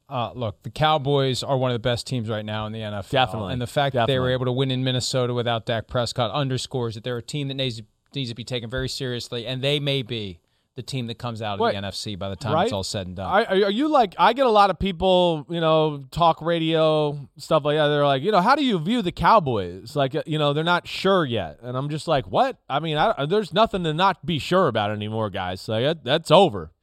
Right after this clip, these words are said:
Speaker 2: It's, we're almost at the halfway point of the year. They're definitely, like you just said, are one of the best teams in football, period. They are, across the board.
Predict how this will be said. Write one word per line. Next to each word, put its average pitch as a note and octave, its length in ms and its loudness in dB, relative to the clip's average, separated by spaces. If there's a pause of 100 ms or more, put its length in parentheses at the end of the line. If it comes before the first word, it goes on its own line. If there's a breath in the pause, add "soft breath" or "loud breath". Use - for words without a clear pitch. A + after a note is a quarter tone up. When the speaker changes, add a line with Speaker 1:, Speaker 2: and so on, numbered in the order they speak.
Speaker 2:
It's, C#3+ 260 -4
we're E3 160 6
almost G3 320 2
at G3 80 -8
the G#3 80 2
halfway F#3 340 4
point G3 220 2
of F#3 60 -2
the E3+ 80 0
year. F3 360 4 (320 soft breath)
They're F3+ 220 6
definitely, D#3 720 4
like D3+ 220 4
you F3+ 200 0
just E3+ 360 -2
said, C3 420 4 (260 soft breath)
are G#3+ 160 8
one A3 260 4
of B3 40 2
the A3+ 80 2
best G#3+ 240 2
teams G#3+ 300 0
in G3+ 80 0
football, C3 560 0 (180)
period. A3 540 0 (560)
They F#3+ 160 4
are, A3+ 420 8 (320)
across A#3 480 4
the A#3 80 2
board. F#3 440 2